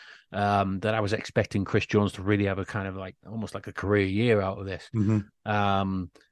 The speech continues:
Speaker 1: and he really is delivering it, which is really good, and long may that continue. Um, the other player I wanted to mention was Colin Saunders. All of a
Speaker 2: Ollie.
Speaker 1: sudden, has just come out of nowhere, really, hasn't he? I mean, I know he's been, you know, he's, he's always been, like, kind of, like, on the cusp, but, but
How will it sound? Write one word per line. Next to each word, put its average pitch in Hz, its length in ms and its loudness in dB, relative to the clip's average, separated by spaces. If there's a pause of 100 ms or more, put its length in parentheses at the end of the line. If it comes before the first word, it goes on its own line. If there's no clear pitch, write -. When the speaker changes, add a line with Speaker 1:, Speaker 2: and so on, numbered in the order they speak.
(120)
Speaker 1:
and 107 400 2
he 135 180 6
really 104 440 6
is 104 100 0
delivering 95 460 -4
it, 92 80 -8
which - 160 -12
is 92 100 -10
really 95 220 -4
good, 95 100 -4
and 95 160 -4
long 107 160 2
may 98 140 2
that 101 160 -2
continue. 95 580 -4
Um, 101 320 0 (500)
the 127 120 4
other 143 140 8
player 120 260 4
I - 20 6
wanted 107 180 0
to 104 60 -4
mention 104 280 -4
was 98 100 -2
Colin 254 320 4
Saunders. 117 640 2 (1400)
All 117 120 4
of - 60 10
a 294 40 8
Speaker 2:
Ollie. 214 80 10
Speaker 1:
sudden, 143 480 6 (260)
has 156 120 8
just 185 180 2
come 190 160 4
out 175 200 4
of 120 220 4
nowhere, 117 680 8
really, 135 300 2
hasn't 151 240 0
he? 101 40 0
I - 20 0
mean, 160 140 4
I 220 60 4
know 254 140 8
he's 196 100 6
been, 151 300 6
you 190 80 0
know, 113 100 2
he's, 143 160 0
he's 190 240 0
always 165 160 6
been, 127 260 4
like, 98 220 -4
kind 147 160 2
of, 110 80 0
like, 104 200 0
on 113 140 0
the 85 80 -4
cusp, - 480 2
but, 113 200 -4
but 113 220 -2